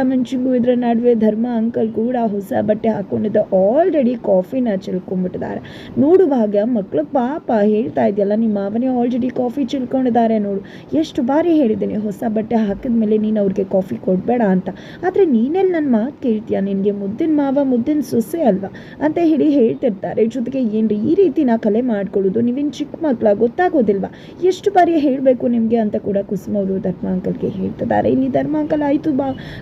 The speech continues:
ಕುಸುಮ, ಸರಿ ಆಯ್ತು ಬಿಡು, ಈಗ ಹೋಗಿ ಡ್ರೆಸ್ ಚೇಂಜ್ ಮಾಡ್ಕೊಂಡು ಬರ್ತೀನಿ, ಅದಕ್ಕೆ ಯಾಕೆ ಇಷ್ಟು ಶುದ್ಧ ಭಾಷಣ ಕೂಳ್ತಿದ್ಯಾ?" ಅಂತ ಕೂಡ ಹೇಳಿ ಧರ್ಮ ಅಂಕಲ್ ಹೋಗಿ ಡ್ರೆಸ್ಸನ್ನು ಚೇಂಜ್ ಮಾಡ್ಕೊಂಡು ಬರ್ತಾರೆ. ಜೊತೆಗೆ ಇಲ್ಲಿ "ಪೂಜಾ ಎಲ್ಲಿ?" ಅಂತ ಹೇಳಿ ಸುನಂದ್ ಅವ್ರು ಹೇಳ್ತಿದ್ರೆ, "ನಿಮ್ಮ ಮಗಳು ಪೂಜಾ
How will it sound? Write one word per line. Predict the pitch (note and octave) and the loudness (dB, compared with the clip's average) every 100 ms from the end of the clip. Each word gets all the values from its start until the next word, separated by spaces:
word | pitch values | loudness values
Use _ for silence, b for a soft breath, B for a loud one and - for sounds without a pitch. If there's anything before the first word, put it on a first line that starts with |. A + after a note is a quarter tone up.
| - | -4
ಕುಸುಮ, | C4+ C#4 C#4 C#4 | -4 0 0 0
ಸರಿ | - C#4 D4 | 2 2 2
ಆಯ್ತು | C#4+ B3+ D4+ D#4+ D#4+ | 2 2 0 2 2
ಬಿಡು, | B3 C#4 E4 D#4+ | 2 2 2 2
ಈಗ | C4+ | 2
ಹೋಗಿ | C#4 C#4 D4 | 0 2 2
ಡ್ರೆಸ್ | B3+ C#4 C#4+ | 2 0 0
ಚೇಂಜ್ | C#4 C#4 | -2 0
ಮಾಡ್ಕೊಂಡು | C4+ B3 C4 C4 C4 | -2 0 0 0 2
ಬರ್ತೀನಿ, | A3+ A3+ A3+ A#3 | 2 2 0 0
ಅದಕ್ಕೆ | G#3+ F#3+ - | 2 0 0
ಯಾಕೆ | F#3+ G#3 A3+ | 0 0 -2
ಇಷ್ಟು | A#3 - G#3+ | -4 -4 -10
ಶುದ್ಧ | - G3+ F#3+ A3 | -6 -4 -2 0
ಭಾಷಣ | G#3+ A3+ A3+ A3+ G#3+ | 0 -2 -2 -2 -2
ಕೂಳ್ತಿದ್ಯಾ?" | - G#3+ A#3 A#3 A3 G#3+ | 0 -2 0 2 4 2
ಅಂತ | G3+ | 0
ಕೂಡ | G#3 G#3+ G#3 | -2 -2 0
ಹೇಳಿ | G3+ G3+ G#3 C#4 C#4 B B B - | 0 0 -2 0 -2 B B B 4
ಧರ್ಮ | G#3+ A3 | 4 4
ಅಂಕಲ್ | A#3 A3 G#3+ | 0 2 2
ಹೋಗಿ | A#3 C4 A#3 A3 | 2 0 0 0
ಡ್ರೆಸ್ಸನ್ನು | A3 G#3+ G#3 G3 A3 | -2 -4 -4 -4 -4
ಚೇಂಜ್ | A#3 B3+ A3 | -2 -2 -2
ಮಾಡ್ಕೊಂಡು | G3+ F#3+ F#3+ - F2 F#2 | -4 -4 -4 -4 -2 0
ಬರ್ತಾರೆ. | G2 - G2+ G#2 - | -2 -2 0 2 0
ಜೊತೆಗೆ | - - C#4+ E4 E4 | -2 -2 0 2 2
ಇಲ್ಲಿ | D#4 D#4+ B B - | 2 0 B B 0
"ಪೂಜಾ | D#4+ F4+ F4+ | 0 4 4
ಎಲ್ಲಿ?" | E4 D4+ D4 D#4+ | 4 2 2 0
ಅಂತ | D4+ C#4+ | 0 2
ಹೇಳಿ | C#4+ D4 B3 | 2 2 0
ಸುನಂದ್ | B3+ B3 A#3 C4+ | 0 -2 0 0
ಅವ್ರು | D#4 | 0
ಹೇಳ್ತಿದ್ರೆ, | C#4+ A#3+ C#4+ D4 A#3 B3 | 2 0 0 2 2 4
"ನಿಮ್ಮ | G#3 A3 | 2 0
ಮಗಳು | D4 C4+ C4+ | -2 -2 -2
ಪೂಜಾ | B3+ - A#3+ A#3 C#4 B3 B3 | -4 -6 -6 -2 -2 0 -2